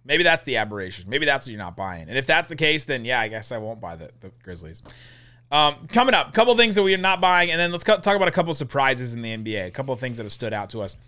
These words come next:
Coming up, but before we do, let me tell you about Bet Online. It's the best place to check out the odds and lines inside and outside of sports. You can go see what's available right now. They got a couple of, uh, N F L games this weekend. Let's see what's interesting. Who are the Cowboys playing this weekend?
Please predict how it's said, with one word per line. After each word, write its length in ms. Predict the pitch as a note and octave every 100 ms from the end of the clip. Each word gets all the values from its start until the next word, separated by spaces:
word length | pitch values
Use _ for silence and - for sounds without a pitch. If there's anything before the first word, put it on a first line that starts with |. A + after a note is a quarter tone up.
| _ -
Coming 200 | D#3 D3+
up, 100 | A#2+
but 60 | G#2
before 220 | A#2 C#3
we 60 | F3
do, 140 | E3+
let 120 | E3+ D#3+
me 80 |
tell 140 | E3+ F3
you 60 |
about 320 | E3 D#3 - G2+
Bet 220 | E3+ -
Online. 440 | D#3 D#3 D3 D#3 C3
It's 80 | G#2+
the 20 |
best 140 | D3
place 160 | - D3
to 40 |
check 100 | D3+
out 80 | C#3+
the 100 | B2+
odds 280 | C3 D3 D3
and 80 | C#3
lines 320 | C#3+ C#3+ C3+ - - - - _
inside 420 | G3 B3+ G#3 G#3
and 80 | F3+
outside 300 | F3 E3+ F3+
of 60 | D3+
sports. 400 | - F3 D3+ -
You 140 | F3+
can 100 | A#3+
go 140 | A#3 F3+
see 420 | - F3+ F3 D3+ _ _ _ _ -
what's 240 | E3+ G3+
available 320 | F3+ F3+ E3
right 200 | D3+ D#3+
now. 200 | D3 D3+
They 60 | D3+
got 100 | E3+
a 40 |
couple 280 | F3 G#3 A3
of, 160 | E3 C#3+ -
uh, 160 | B2 B2
N 100 | D#3
F 140 | C#3+
L 120 | D#3+
games 460 | F3 C3+ A2+ A2 - - _ _ _ _ _
this 200 | B2+ B2+
weekend. 400 | G#2+ A2 A#2+ B2
Let's 160 | C#3+ D#3
see 200 | - D3+
what's 220 | B2+ A#2
interesting. 600 | A#2 G#2+ F#2+ - D#2+ D2 - - _ _ -
Who 80 | F#3
are 40 |
the 80 | F#3
Cowboys 360 | D3+ B2 G#2
playing 200 | - G2+
this 140 | F2 -
weekend? 340 | F2 D#2+ D#2+